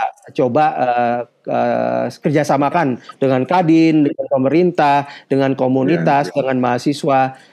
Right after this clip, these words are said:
Speaker 1: Saya rasa, eh, itu yang bisa kami sampaikan. It's exactly three fifteen. Kemudian,
Speaker 2: Ya.
Speaker 1: eh, apa, kita udah lima belas menit, eh, overboard dan juga azan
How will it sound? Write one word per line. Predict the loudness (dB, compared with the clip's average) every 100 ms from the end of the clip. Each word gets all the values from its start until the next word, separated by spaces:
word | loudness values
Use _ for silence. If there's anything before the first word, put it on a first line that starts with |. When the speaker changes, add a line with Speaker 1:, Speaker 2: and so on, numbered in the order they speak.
| _ -2
Speaker 1:
Saya | 0 2
rasa, | 2 2 2 2 2 2 2 0 0
eh, | -2
itu | 2 4
yang | 4 2
bisa | 2 0
kami | 0 0
sampaikan. | 2 2 0 2 0
It's | 0 -4 -2
exactly | 0 0 0 2 0
three | 2 0
fifteen. | 0 -2 2 2 2 -2 -8 -20 -6
Kemudian, | -2 2 2 4 2 2 -2
Speaker 2:
Ya. | -2
Speaker 1:
eh, | 0 0
apa, | 0 0
kita | 0 2
udah | 2
lima | 2 2
belas | 0 -2 -2
menit, | 0 0 -2 -2
eh, | 0
overboard | 0 0 0 2 0 2 0
dan | -2
juga | 0 0 0
azan | 0 -2 0 0 0 -2